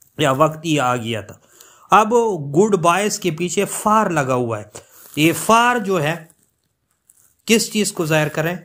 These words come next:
कोऑर्डिनेटिंग कंजंक्शन है। अब पिछले सेंटेंस को देके और आगे वाले सेंटेंस को देके, यानी फार से पहला पोर्शन और फार के बाद वाला पोर्शन देके,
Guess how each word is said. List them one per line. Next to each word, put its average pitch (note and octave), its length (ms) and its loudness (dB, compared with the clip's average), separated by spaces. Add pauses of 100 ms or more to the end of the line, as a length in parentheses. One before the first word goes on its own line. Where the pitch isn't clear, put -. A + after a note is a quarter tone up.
कोऑर्डिनेटिंग D3+ 760 0
कंजंक्शन A#2+ 580 -6
है। G#2 200 -18 (760)
अब G#3+ 200 4 (680)
पिछले A#3+ 380 0
सेंटेंस A#3 480 -2
को G#3+ 180 0
देके G#3 420 -2
और D#3 640 0 (140)
आगे G#3+ 260 2
वाले E3+ 260 0
सेंटेंस D3+ 460 -4
को D3 180 -8
देके, C3+ 320 -2
यानी D#3 460 -4 (300)
फार G#3+ 360 2
से F#3+ 220 -2
पहला F3+ 400 2
पोर्शन G#3+ 480 -2
और E3 160 2
फार F3 320 0
के F3 160 -4
बाद F#3+ 300 2
वाला D#3 180 -2
पोर्शन D#3 440 -4
देके, C3+ 320 -4